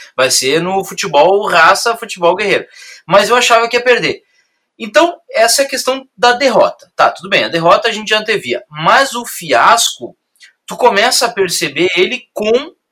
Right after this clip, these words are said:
essas substituições. Porque o time já não era grande coisa. E daí, quando começa a entrar os substitutos, o,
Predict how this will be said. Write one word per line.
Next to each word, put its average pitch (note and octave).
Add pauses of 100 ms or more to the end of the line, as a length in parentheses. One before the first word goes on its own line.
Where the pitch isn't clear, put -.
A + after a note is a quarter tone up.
(140)
essas A3+
substituições. A#3 (220)
Porque A3
o -
time D4+
já D#4
não C#4
era C4+
grande D#3+
coisa. G2+
E F#3+
daí, D4
quando F#4
começa D#3+
a -
entrar A#2+
os A#2+
substitutos, - (580)
o, B3